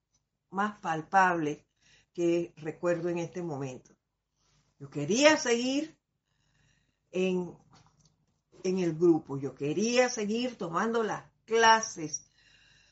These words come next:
de los maestros ascendidos, yo quería seguir en este sendero. Y las cosas se fueron resolviendo, ya les digo. A tal punto que después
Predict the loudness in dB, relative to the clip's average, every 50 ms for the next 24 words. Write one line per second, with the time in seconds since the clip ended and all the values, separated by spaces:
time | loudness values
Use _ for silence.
0 | _ _ _ _ _ -4 -2 0 2 2 2 0 -2 -8 -16 _ _ _ _ _
1 | _ _ _ _ -6 -4 -4 -4 -6 -6 -8 -8 -8 -10 -8 -8 -8 -10 -10 -10
2 | -6 -4 -2 -2 -2 -4 -6 -6 -10 -10 -8 -8 -6 -2 0 0 0 -2 -4 -8
3 | -6 -4 -4 -4 -4 -4 -4 0 0 2 2 2 2 0 0 -2 -6 -6 -8 -8
4 | -8 -8 -10 -8 -4 -2 -2 -2 -2 -4 -8 -12 _ _ _ _ _ _ _ _
5 | _ _ _ _ _ _ _ _ _ _ _ _ _ _ _ -20 -20 -20 _ _
6 | _ _ _ _ _ _ _ _ _ _ _ _ _ _ -12 -8 -4 -2 -2 -2
7 | -2 -4 -6 -6 -4 -4 -4 -6 -6 -8 -6 -4 -4 -4 -2 -2 -2 -2 -4 -4
8 | -2 -2 -2 -2 -2 -2 0 0 0 0 0 -2 -4 -4 -4 -4 -4 -6 -6 -6
9 | -6 -8 -6 -6 -6 -6 -6 -8 -12 -14 -16 _ _ _ _ _ _ _ _ _
10 | _ _ _ _ _ _ _ _ _ _ -10 -8 -2 0 2 2 2 0 -4 -4
11 | -2 0 0 0 2 0 0 0 -2 0 0 2 2 2 0